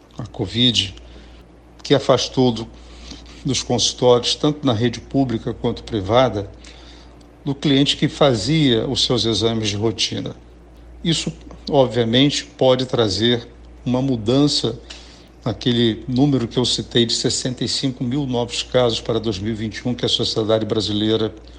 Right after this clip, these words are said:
previu, visto que o afastamento do consultório pode ter aumentado o número de câncer de próstata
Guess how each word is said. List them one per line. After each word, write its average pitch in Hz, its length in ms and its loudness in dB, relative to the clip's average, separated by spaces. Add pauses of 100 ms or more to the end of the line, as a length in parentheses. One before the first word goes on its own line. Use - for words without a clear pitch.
(260)
previu, 110 520 0 (840)
visto 127 380 -2
que 101 340 -4 (480)
o 127 80 2
afastamento 139 540 2
do 147 80 -2
consultório 127 800 0 (300)
pode 143 300 2
ter 127 340 2 (380)
aumentado 135 880 4 (440)
o 135 80 2
número 180 340 6
de 160 140 0
câncer 127 400 2
de - 160 -6
próstata - 600 0